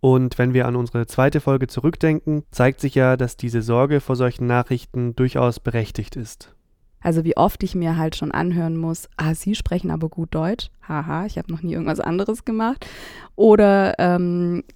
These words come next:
Speaker 2: ich bin mal in der Bibliothek, äh, gestanden und, äh, hab irgendwie in die Südwestpresse geschaut, weil da nämlich ein paar Schmetterlinge abgebildet waren auf dem Coverblatt und die haben halt einfach mein Interesse,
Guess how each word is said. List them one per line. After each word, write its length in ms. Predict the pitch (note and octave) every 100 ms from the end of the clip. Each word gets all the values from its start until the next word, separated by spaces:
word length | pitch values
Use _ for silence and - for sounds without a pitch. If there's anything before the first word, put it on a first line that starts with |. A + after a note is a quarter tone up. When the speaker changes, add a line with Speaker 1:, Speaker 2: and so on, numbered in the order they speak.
| _
Speaker 2:
ich 160 | - -
bin 160 | - F3+
mal 160 | E3+
in 100 | E3+
der 80 | E3+
Bibliothek, 800 | F3 F3+ E3+ - - G#3+ - -
äh, 200 | - F3
gestanden 760 | F#3 G3+ - F#3+ G3+ A3 A3 A3+ -
und, 560 | E3+ E3+ E3+ E3+ E3+
äh, 300 | - E3 D#3+ E3
hab 180 | E3+ - -
irgendwie 600 | - E3 D#3+ D#3+ D#3 D3+ -
in 180 | E3+ D#3+
die 120 | D#3+
Südwestpresse 760 | E3 - F3 - - G3+ G3+ G3
geschaut, 600 | G3 - F#3+ G3+ C#4+ - - - - - - -
weil 340 | - F3+ E3+ E3+
da 360 | E3 D#3+ D#3+
nämlich 560 | D#3+ E3 E3 E3 E3 -
ein 80 | -
paar 140 | E3
Schmetterlinge 640 | - - C#4 F#3+ E3+ E3+ -
abgebildet 560 | - - F3 E3+ E3+
waren 260 | E3+ E3 F3
auf 200 | E3+ D#3+
dem 160 | E3 D#3+
Coverblatt 540 | - F3 F#3 - B3
und 120 | F3+
die 120 | E3+ F#3
haben 160 | F#3
halt 160 | E3+ E3+
einfach 260 | D3 F#3
mein 220 | F#3+ E3 E3+
Interesse, 520 | F#3 F3 G3 A3+